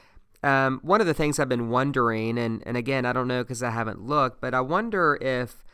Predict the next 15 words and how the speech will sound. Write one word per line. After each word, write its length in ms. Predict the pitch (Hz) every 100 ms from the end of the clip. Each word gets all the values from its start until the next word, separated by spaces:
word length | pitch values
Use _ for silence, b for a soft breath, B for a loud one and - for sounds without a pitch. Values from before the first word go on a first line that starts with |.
| b b
Hallmark 760 | - 180 190 127 113 110 117 -
and 280 | 117 113 113
similar 380 | - 156 143 120
companies 640 | - 131 127 123 113 113 -
are 180 | 131
acknowledging 720 | 135 135 143 165 202 175 165 143
the 80 |
difficulty 840 | 117 104 156 139 - 123 120 135 120
of 120 | 110
the 80 | 110
Christmas 520 | - 127 - 123 -
experience 760 | 113 - - 135 127 113 107
this 240 | - 113 -
year, 200 | 113 110
because 460 | 123 139 143 135